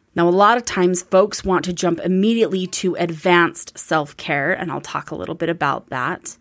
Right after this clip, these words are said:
And sometimes we need to in certain circumstances. But if the basics are not happening as well, the advanced self-care will not stick. So we have to nail down these basics. We have to pay attention to them first.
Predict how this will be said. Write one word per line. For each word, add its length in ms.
And 200
sometimes 960
we 240
need 460
to 500
in 140
certain 400
circumstances. 1300
But 200
if 160
the 80
basics 560
are 120
not 240
happening 640
as 360
well, 680
the 220
advanced 720
self-care 720
will 400
not 320
stick. 640
So 220
we 140
have 400
to 100
nail 440
down 440
these 320
basics. 880
We 80
have 160
to 80
pay 180
attention 440
to 120
them 360
first. 680